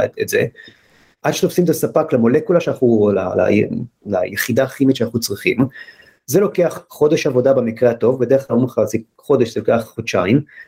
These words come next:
זה מגיע אליך, צריך לעבור דרך customs, בחלק מה-, מהמקרים, אה,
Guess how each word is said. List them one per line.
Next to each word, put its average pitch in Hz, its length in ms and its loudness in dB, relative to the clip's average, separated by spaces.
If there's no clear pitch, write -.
זה 127 140 0
מגיע 131 320 4
אליך, 117 280 -2
צריך 135 220 -2
לעבור 139 200 2
דרך 123 320 0
customs, 113 600 -2
בחלק 113 380 0
מה-, 104 220 2
מהמקרים, 95 600 0
אה, 104 400 2